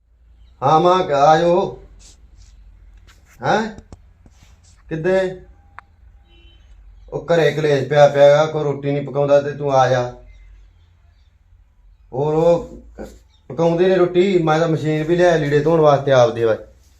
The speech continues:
ਹੈਂ? ਚੱਲ ਆ ਜਾ ਫਿਰ, ਅੱਜ ਹੀ ਆ ਜਾ। ਹਾਂ, ਘਰੇ ਕਲੇਸ਼ ਫੇਰ ਆਖੇ, ਹਾਂ, ਉਹ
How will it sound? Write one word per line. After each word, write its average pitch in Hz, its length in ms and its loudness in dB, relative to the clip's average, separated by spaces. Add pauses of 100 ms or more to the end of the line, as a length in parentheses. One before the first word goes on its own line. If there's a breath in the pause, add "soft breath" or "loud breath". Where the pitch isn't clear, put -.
(1300)
ਹੈਂ? 190 200 2 (2500)
ਚੱਲ 147 100 2
ਆ 143 300 6
ਜਾ 131 120 4
ਫਿਰ, 120 180 -6 (800)
ਅੱਜ 139 160 -4
ਹੀ 190 100 -2
ਆ 165 120 4
ਜਾ। 160 320 0 (920)
ਹਾਂ, 120 380 -6 (1160)
ਘਰੇ 156 140 2
ਕਲੇਸ਼ 156 300 0
ਫੇਰ 160 180 4
ਆਖੇ, 165 340 0 (300)
ਹਾਂ, 160 140 2
ਉਹ 156 120 4